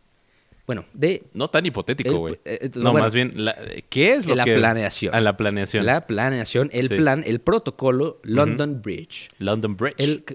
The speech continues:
Speaker 1: protocolo London Bridge is down. El puente de Londres
Speaker 2: Se
Speaker 1: está
Speaker 2: cayó.
Speaker 1: abajo o está
Speaker 2: Ah,
Speaker 1: o
Speaker 2: es
Speaker 1: se
Speaker 2: co-,
Speaker 1: cayó.
Speaker 2: es como la, la película esa de, ¿cómo se llama? E-, Eagle Fall
Speaker 1: Eagle,
Speaker 2: Night.
Speaker 1: ah, sí, sí.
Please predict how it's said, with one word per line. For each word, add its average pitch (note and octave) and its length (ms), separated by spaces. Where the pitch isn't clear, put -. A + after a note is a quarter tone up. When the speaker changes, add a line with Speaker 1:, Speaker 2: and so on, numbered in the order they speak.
Speaker 1:
protocolo E3 560
London F3 400
Bridge D#3 320
is C#3+ 340
down. F2 320
El G#2+ 140
puente F3+ 320
de A2 80
Londres E3+ 440
Speaker 2:
Se G2+ 60
Speaker 1:
está B2+ 260
Speaker 2:
cayó. F2+ 240
Speaker 1:
abajo - 340
o A2+ 220
está B2+ 480
Speaker 2:
Ah, E2 140
Speaker 1:
o - 20
Speaker 2:
es - 80
Speaker 1:
se G#2 80
Speaker 2:
co-, - 60
Speaker 1:
cayó. F#2 160
Speaker 2:
es G2 100
como G#2+ 180
la, E2+ 320
la E2+ 120
película F#2 440
esa F#2 220
de, E2+ 320
¿cómo A#2 180
se A#2 100
llama? F3 180
E-, G2 180
Eagle G2 300
Fall F#2 260
Speaker 1:
Eagle, G#2+ 140
Speaker 2:
Night. - 140
Speaker 1:
ah, G#2+ 60
sí, G#2+ 260
sí. G2+ 300